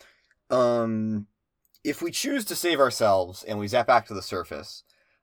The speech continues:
uh, at the last second, we choose not to bring Feferi with us out of, uh, concern that maybe she can't breathe. Uh,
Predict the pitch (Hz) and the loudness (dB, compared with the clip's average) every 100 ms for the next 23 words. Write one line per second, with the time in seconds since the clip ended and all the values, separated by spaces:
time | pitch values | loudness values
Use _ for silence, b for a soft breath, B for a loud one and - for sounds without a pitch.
0 | _ 113 113 110 113 131 131 196 208 170 | _ 4 6 4 2 0 8 8 8 2
1 | 147 120 117 - 127 107 131 131 110 127 | -2 -4 -10 -10 -8 2 2 2 -8 -8
2 | 113 - 107 95 82 - 64 - - 95 | -10 -4 -4 -4 -8 -8 -8 -8 -6 -2
3 | 98 92 90 85 - _ - 85 85 82 | 0 -2 -10 -16 -20 _ -6 -4 -2 -4
4 | 78 80 - - 110 123 113 98 98 92 | -6 -10 -14 -14 -8 -4 -4 -6 -8 -10
5 | 92 98 95 - 92 85 80 - _ - | -12 -10 -10 -10 -12 -12 -16 -20 _ -8
6 | 82 | -6